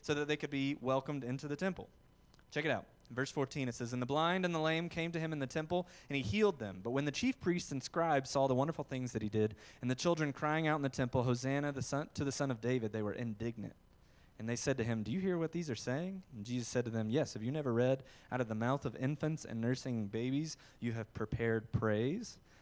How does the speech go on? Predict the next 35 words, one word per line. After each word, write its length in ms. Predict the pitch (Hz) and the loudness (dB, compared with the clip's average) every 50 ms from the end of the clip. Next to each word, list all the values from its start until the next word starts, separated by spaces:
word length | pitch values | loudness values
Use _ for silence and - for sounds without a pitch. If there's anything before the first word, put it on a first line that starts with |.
| - - | -16 -14
That's 140 | - 302 - | -12 -8 -8
a 60 | - | -8
fun 300 | - - 107 101 101 - | -6 -4 -4 -4 -4 -4
one 120 | 98 98 98 | -4 -4 -4
right 220 | 98 98 101 101 | -2 -2 -4 -2
there. 240 | - 113 113 127 131 | 0 2 2 2 2
"Out 220 | 131 110 113 127 139 | 2 0 0 0 0
of 100 | 135 127 | 0 2
the 80 | 117 | 2
mouth 300 | 113 117 120 127 127 - | 2 2 2 0 0 -2
of 160 | 120 107 101 | -4 -4 0
babes," 420 | 101 113 120 131 147 160 151 139 - | 2 4 4 6 4 2 0 -2 -4
that's 200 | 147 151 - - | -4 -4 -2 0
where 140 | 202 202 196 | 0 0 0
it 100 | 190 - | 0 0
comes 300 | - 226 247 240 220 - | 2 2 2 2 0 -2
from. 400 | - 170 151 139 123 113 113 160 | -2 0 2 2 2 2 0 -2
Look 160 | 269 - - | -2 -4 -6
at 120 | 185 - | -4 0
that. 400 | - 214 220 208 175 131 110 110 | 2 4 4 6 4 4 2 0
You 60 | 151 185 | -4 -6
just 160 | 190 - - | -6 -6 -6
stumbled 360 | - - 135 147 170 170 170 | -4 -2 -2 -2 0 -2 -2
across 360 | 175 - - 196 202 196 - | -2 -4 -2 -2 -2 -2 -2
that. 140 | - 151 120 | 0 0 0
Has 120 | 104 101 139 | 0 0 -2
anyone, 300 | 165 170 175 165 170 - | -2 -2 -4 -4 -6 -6
no 160 | - 127 127 | -4 -2 -2
one's 140 | 117 107 104 | -2 -2 -4
ever 160 | 101 92 98 | -6 -6 -6
heard 140 | 104 82 - | -6 -6 -6
that 120 | - - | -8 -10
phrase. 240 | - - - - - | -10 -10 -8 -2 2
All 80 | 127 147 | 4 4
right. 160 | 135 - | 4 2